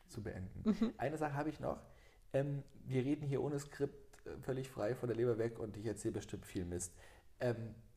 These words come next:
Speaker 1: Almut wahrscheinlich weniger, aber
Speaker 2: Weil das Pixie, Almut redet nie Mist.
Speaker 1: Richtig.
Speaker 2: Mhm.
Speaker 1: Und wenn, dann hieße das eben, „Almut redet Mist, aber es wird alles gut“,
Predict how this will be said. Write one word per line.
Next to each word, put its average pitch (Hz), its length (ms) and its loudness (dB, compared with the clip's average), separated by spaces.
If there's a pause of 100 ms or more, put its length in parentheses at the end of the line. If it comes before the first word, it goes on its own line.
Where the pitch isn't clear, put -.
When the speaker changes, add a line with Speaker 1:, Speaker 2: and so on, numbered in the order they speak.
Speaker 1:
Almut 110 260 0
wahrscheinlich 98 360 0
weniger, 104 460 2
aber 98 160 0
Speaker 2:
Weil 202 360 6
das - 240 0
Pixie, 269 460 2 (180)
Almut 175 360 2
redet 233 260 2
nie 269 140 2
Mist. - 380 -2 (1300)
Speaker 1:
Richtig. 92 340 -8 (240)
Speaker 2:
Mhm. 160 300 -6 (540)
Speaker 1:
Und 117 320 -4
wenn, 113 180 2
dann 151 120 -2
hieße 151 220 -2
das 147 160 -6
eben, 135 260 -4 (100)
„Almut 123 340 0
redet 104 240 0
Mist, 156 260 -2
aber 131 120 2
es 123 100 -2
wird - 140 -4
alles 131 260 0
gut“, 120 320 -6